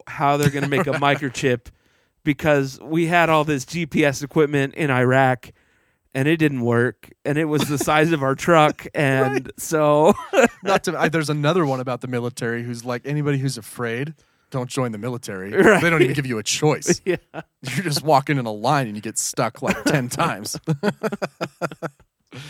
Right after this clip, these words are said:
Speaker 1: Uh, this might turn you into walrus, but we're willing to take that risk.
Speaker 2: Yeah,
Speaker 1: We're
Speaker 2: for sure
Speaker 1: willing to
Speaker 2: sick of
Speaker 1: roll the
Speaker 2: talking
Speaker 1: dice.
Speaker 2: about it. Just go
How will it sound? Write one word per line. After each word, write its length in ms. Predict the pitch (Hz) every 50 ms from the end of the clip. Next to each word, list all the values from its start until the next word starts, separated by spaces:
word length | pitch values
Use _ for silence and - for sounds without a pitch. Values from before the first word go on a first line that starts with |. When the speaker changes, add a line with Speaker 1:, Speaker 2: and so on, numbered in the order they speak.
| - - - - - - _ _ _ -
Speaker 1:
Uh, 180 | - 160 160 156
this 160 | 156 165 -
might 220 | 196 190 180 170 -
turn 260 | - 190 180 180 180
you 120 | 175 175
into 180 | 175 170 175 165
walrus, 640 | 160 160 165 170 175 170 156 139 131 131 139 135 -
but 260 | - 143 135 127 - _
we're 160 | 165 165 160
willing 360 | 151 151 151 143 143 139 131
to 80 | 113 120
take 280 | 101 127 131 117 - -
that 200 | - - 87 -
risk. 340 | - - - - - - - -
Speaker 2:
Yeah, 180 | 113 98 90 -
Speaker 1:
We're 140 | 139 147
Speaker 2:
for 80 | 156 170
sure 180 | - - 311 277
Speaker 1:
willing 60 | 196
to 60 | -
Speaker 2:
sick 160 | - - 147 -
of 60 | 165
Speaker 1:
roll 20 | -
the 60 | 127
Speaker 2:
talking 260 | 110 107 98 - 110
Speaker 1:
dice. 60 | 101 98
Speaker 2:
about 220 | 95 95 90 98
it. 100 | 104 -
Just 220 | - 175 - -
go 120 | - 226